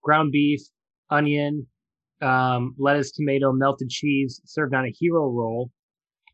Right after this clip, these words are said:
And, um, yeah, they're very popular in the New York bodegas. It's a perfect, uh, I haven't had one, but my friends who live in New York say it's the perfect late night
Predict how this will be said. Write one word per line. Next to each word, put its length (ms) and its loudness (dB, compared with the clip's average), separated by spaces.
And, 440 0
um, 520 -2
yeah, 180 2
they're 160 2
very 240 2
popular 440 0
in 100 -4
the 80 -6
New 160 -4
York 240 -8
bodegas. 600 -10
It's 160 -4
a 60 0
perfect, 580 2
uh, 320 0
I 140 4
haven't 280 0
had 240 2
one, 320 -6
but 180 2
my 140 0
friends 300 -2
who 80 0
live 100 0
in 40 -2
New 80 0
York 220 -2
say 320 -2
it's 180 -8
the 180 -8
perfect 440 0
late 300 -2
night 240 -4